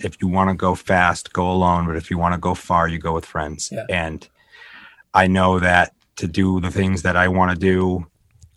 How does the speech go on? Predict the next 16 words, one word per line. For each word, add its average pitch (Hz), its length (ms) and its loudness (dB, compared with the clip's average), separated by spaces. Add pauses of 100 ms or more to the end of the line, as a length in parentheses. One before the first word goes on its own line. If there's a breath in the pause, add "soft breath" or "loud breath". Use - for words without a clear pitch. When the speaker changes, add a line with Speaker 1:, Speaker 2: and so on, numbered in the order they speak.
(240)
Speaker 1:
ego 98 340 2
can't 95 320 -4
get 92 140 -2
in 92 120 0
the 90 80 0
way. 85 520 -2
It 95 100 -6
needs 90 260 -4
to - 80 -10
be 85 100 -2
bigger 87 280 0
than 85 200 -4
one 87 180 -2
person. 80 600 -6 (140)
Like, 87 280 -6 (240 soft breath)
Speaker 2:
Yeah. 113 200 -8